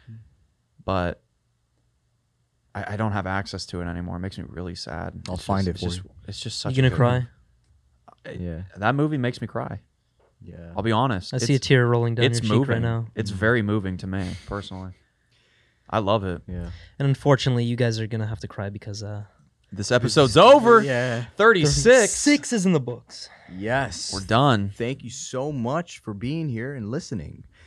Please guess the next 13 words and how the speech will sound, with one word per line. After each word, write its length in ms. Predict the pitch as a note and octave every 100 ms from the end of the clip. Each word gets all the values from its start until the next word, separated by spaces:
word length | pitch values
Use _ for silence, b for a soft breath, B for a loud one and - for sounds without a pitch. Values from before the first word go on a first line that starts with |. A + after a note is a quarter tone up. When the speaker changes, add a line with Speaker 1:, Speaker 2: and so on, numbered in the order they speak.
| b b -
Speaker 1:
You 100 | G#2
can 140 | B2
check 260 | - A#2+ C#3+
us 160 | D#3
out 220 | C3 A#2+ -
on 180 | G2
Anchor 280 | - G2+ -
dot 200 | A#2 A2
F 240 | A2+ A#2+ -
M, 320 | A#2 C#3 F3+ - - _ -
now 360 | G#2 A2+ A2+
YouTube. 640 | B2 A#2 C#3+ - A2 G#2+ B2+ b b b b -
Please, 400 | A#2+ A2 A#2